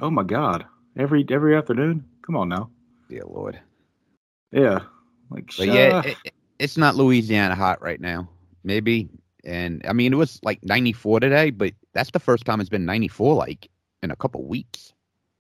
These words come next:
Speaker 1: I think it got to eighty something today here. I mean, it, it's been nice in the mornings. It's usually pleasant. It's not a lot of
Speaker 2: Yeah.
Speaker 1: hum-, not a lot of humidity here, and, uh, the deer are coming out and all that stuff. I showed you the deer the other day on the way home.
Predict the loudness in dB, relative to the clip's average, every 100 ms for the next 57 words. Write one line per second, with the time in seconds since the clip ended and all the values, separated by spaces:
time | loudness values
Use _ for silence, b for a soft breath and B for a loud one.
0 | _ _ -16 -8 -4 -2 -4 -6 -8 -6
1 | -8 -12 -8 -6 -6 -4 0 0 2 0
2 | 0 2 4 4 4 4 2 2 4 4
3 | 2 0 -2 0 0 -2 -4 -10 -14 -10
4 | -6 -4 -4 -4 -4 -4 -8 -2 2 2
5 | 2 -2 -10 -18 _ _ b b 0 4
6 | 6 4 2 -2 0 0 0 2 2 2
7 | -2 -2 -4 -4 -6 0 2 4 0 -2
8 | -4 -2 -4 -4 -6 -6 -6 -4 -6 -6
9 | -8 -4 -4 -4 -6 -10 -12 -8 -2 0
10 | 0 -2 -2 -2 -2 -2 -4 -4 -4 -6